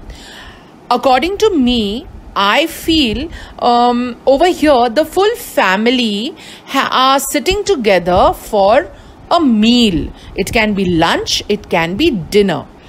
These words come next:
Okay, so all the family members are sitting together for a meal. Okay, this is what I feel.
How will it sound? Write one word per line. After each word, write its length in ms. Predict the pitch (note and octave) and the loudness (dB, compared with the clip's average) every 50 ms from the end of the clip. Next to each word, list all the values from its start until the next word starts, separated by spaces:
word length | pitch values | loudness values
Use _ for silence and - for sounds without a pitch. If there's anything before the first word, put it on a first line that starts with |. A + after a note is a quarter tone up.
| - - - - | -20 -20 -14 -6
Okay, 380 | - A3 G#3+ - E4 G#4+ B4+ - - - - | -6 -4 -2 0 -2 -2 -2 -6 -10 -18 -16
so 300 | - - A3+ G#3 - - | -4 -2 -2 -2 -2 0
all 380 | - F3+ G3 G#3+ A#3 C4+ D#4+ F4+ | 2 4 4 6 6 4 4 2
the 100 | G4 G#4 | 0 -6
family 460 | - - D4 A3+ G#3+ A3 G#3+ G#3+ A3 | -4 -4 -4 -4 -4 -4 -6 -6 -6
members 880 | G#3+ G#3 G3 F#3+ F#3+ F#3 F3 F3+ F3+ F3+ F3+ F#3+ G3+ B3 D4 F4 E4+ - - | -4 -2 -2 -2 -2 -2 -2 0 0 2 2 2 4 4 2 2 0 -6 -6
are 140 | F#3 F#3 | -6 -6
sitting 460 | F#3 - - - A#3+ A3+ - E4+ F#4+ F#4 | -6 -8 -8 -8 -6 -4 -4 -4 -4 -2
together 680 | - F#4 C4 G#3 G3 F3+ F3 E3 F3+ F3+ G3 A#3 C#4 | -4 -4 0 2 2 2 2 2 0 2 4 2 2
for 440 | C#4 - - - F#3 F3 F3 F3 E3+ | 0 -4 -4 0 0 2 2 0 -2
a 340 | - - A3 C4+ E4 G#4+ G#4+ - - - - - - | 0 2 4 4 4 2 0 -6 -16 -20 -20 -14 -8
meal. 840 | F3 F3+ F#3 G3 A3 B3+ C4+ C#4 C4+ B3+ A#3 G#3 F#3 D#3 - - - - - - - - - - - | -4 -2 0 2 2 2 4 4 4 2 2 2 0 -2 -4 -6 -10 -14 -20 -16 -16 -16 -12 -10 -2
Okay, 280 | - A3 G#3 - G4+ A4 | -2 -2 0 2 2 2
this 280 | C4+ F#3+ G3+ G3+ G3+ - | 2 2 0 0 0 0
is 220 | F#3+ E3+ D#3 D3+ | -2 -2 -2 -4
what 380 | D#3 D#3 G3 A#3+ D#4 - - - - - - - - - - - - - | -2 0 2 2 2 0 -4 -14 -14 -16 -16 -20 -20 -20 -20 -20 -6 -2
I 320 | G3 A3 A3+ A3+ A3 G3+ | 0 2 2 2 2 0
feel. 360 | G3+ - - E3+ D3 B2 - | -2 -4 -10 -8 -8 -8 -10